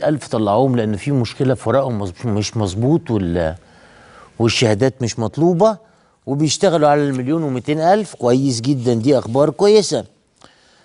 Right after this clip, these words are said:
الحكومة تقرر شراء الكهرباء من القطاع الخاص وتبيع على المستهلك. الحكاية بسيطة قوي، أنت هتعمل في بيتك طاقة شمسية، تقوم تديك كهرباء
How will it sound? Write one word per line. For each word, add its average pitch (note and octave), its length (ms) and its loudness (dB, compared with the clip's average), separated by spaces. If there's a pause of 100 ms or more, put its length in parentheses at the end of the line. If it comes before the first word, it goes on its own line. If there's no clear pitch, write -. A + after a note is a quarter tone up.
(280)
الحكومة B3 460 0
تقرر G#3+ 440 2
شراء F#3+ 360 2
الكهرباء E3+ 720 2
من D#3+ 200 -4
القطاع D#3+ 400 -2
الخاص F3 360 -4
وتبيع D#3+ 240 0
على D#3+ 120 0
المستهلك. C3 540 -4
الحكاية G3 400 2
بسيطة F3 440 -2
قوي، A2 220 0 (1120)
أنت B3 260 2
هتعمل G3+ 540 0
في E3+ 120 -4
بيتك A3 400 2 (640)
طاقة F#3 260 0
شمسية، D3 640 0 (760)
تقوم C4 380 4
تديك F#3 360 -2
كهرباء F#3 500 2